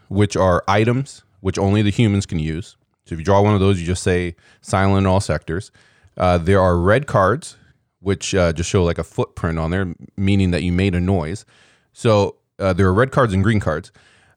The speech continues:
Uh, with the red cards, you have to tell the truth on where you are. Once again, though, no one can see what card you have.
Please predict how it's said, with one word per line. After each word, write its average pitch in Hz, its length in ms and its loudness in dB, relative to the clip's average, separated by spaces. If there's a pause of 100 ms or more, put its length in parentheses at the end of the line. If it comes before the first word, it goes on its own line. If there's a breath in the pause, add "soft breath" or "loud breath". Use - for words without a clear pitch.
Uh, 95 260 2
with 98 140 2
the 104 80 2
red 185 260 4
cards, 110 280 0
you 104 80 0
have 117 280 -2
to - 80 -4
tell 107 180 2
the 95 100 0
truth - 480 -8
on 92 220 -2
where 95 200 4
you 87 180 0
are. - 220 -8 (420)
Once 131 240 0
again, 135 200 0
though, 104 120 4
no 110 160 4
one 135 160 2
can 117 140 0
see 120 380 2
what 101 200 0
card 120 320 2
you 80 100 -4
have. 73 360 -6